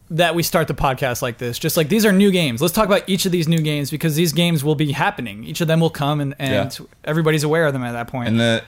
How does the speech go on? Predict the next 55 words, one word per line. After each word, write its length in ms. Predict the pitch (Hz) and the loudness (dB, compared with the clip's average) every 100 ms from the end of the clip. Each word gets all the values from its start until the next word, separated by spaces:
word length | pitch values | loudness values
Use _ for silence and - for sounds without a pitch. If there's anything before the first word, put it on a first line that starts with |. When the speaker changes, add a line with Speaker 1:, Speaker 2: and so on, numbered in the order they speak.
| 110 | -8
Speaker 2:
the 140 | 107 117 | -4 0
release 340 | 143 180 165 | 2 2 2
date's 300 | 151 131 - | 0 0 -2
not 220 | 117 110 | -4 -4
confirmed, 600 | 117 101 107 101 98 98 92 | -6 -4 -2 -2 -2 -6 -4
but, 320 | 101 98 - | -2 -2 -2
you 80 | 98 | -6
know, 200 | 92 - | -6 -6
if 100 | 98 | -6
it 60 | 104 | -4
can 160 | 101 | -4
be 160 | 104 123 | -2 0
there 180 | 120 117 | 0 0
on 120 | 110 | 0
March 260 | 107 101 | -2 -4
third, 260 | - 104 98 | -6 -4 -2
they're 140 | 95 | -4
gonna 160 | 92 92 | -4 -4
get 120 | 95 | -4
it 100 | 95 | -4
there 120 | 95 | -4
on 80 | 92 | -4
March 300 | 92 92 - | -4 -6 -8
third. 340 | 95 90 90 87 | -6 -4 -6 -8
If 180 | 92 98 | -10 -4
not, 240 | 92 90 | -4 -4
it'll 280 | 90 90 85 - | -6 -6 -8 -14
be 100 | 92 | -12
sometime 380 | 90 - 87 85 | -10 -10 -8 -8
in 80 | 82 | -8
March. 220 | 85 87 | -10 -6
Speaker 1:
I 60 | 160 | -2
really 180 | 202 226 | 0 2
think 140 | 214 | 4
that's 160 | 190 - | 2 0
what's 100 | 160 | 0
happening 320 | 151 151 147 | 0 -2 -2
with 200 | 139 139 | -2 -2
the 80 | 135 | -4
launch 280 | 123 120 - | -2 -4 -4
titles 260 | 123 117 | -4 -4
right 160 | 117 117 | -6 -4
now. 180 | 110 113 | -6 -4
I 120 | 151 | -4
do 240 | - 196 | 2 2
believe 240 | 170 165 147 | 4 2 2
it'll 140 | 139 | 0
be 80 | 127 | 0
more 160 | 123 | -2
than 100 | 117 | -4
five, 420 | - 120 110 110 - | -4 -4 -2 -4 -4
but 120 | 120 | -4
I 20 | |
think 260 | 131 117 - | -2 -4 -4
Speaker 2:
Mm. 180 | - | -8